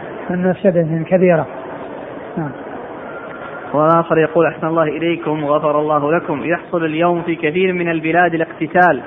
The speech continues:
Speaker 2: بين القبائل والأحزاب السياسية، فهل يدافع الإنسان عن نفسه لو جاءه أحد ليقتله؟"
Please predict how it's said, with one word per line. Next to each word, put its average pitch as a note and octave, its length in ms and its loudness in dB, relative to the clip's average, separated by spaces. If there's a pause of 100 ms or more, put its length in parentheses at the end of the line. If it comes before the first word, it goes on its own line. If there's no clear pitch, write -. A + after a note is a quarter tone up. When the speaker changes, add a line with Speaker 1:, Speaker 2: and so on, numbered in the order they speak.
Speaker 2:
بين E3 180 -2
القبائل E3 840 2
والأحزاب D#3+ 560 0
السياسية، E3 680 -2 (840)
فهل F3 220 6
يدافع G3 500 6
الإنسان F3+ 640 4
عن D#3+ 200 0
نفسه F3+ 680 0
لو D#3+ 160 4
جاءه D#3+ 520 4
أحد E3+ 240 4
ليقتله؟" E3 580 2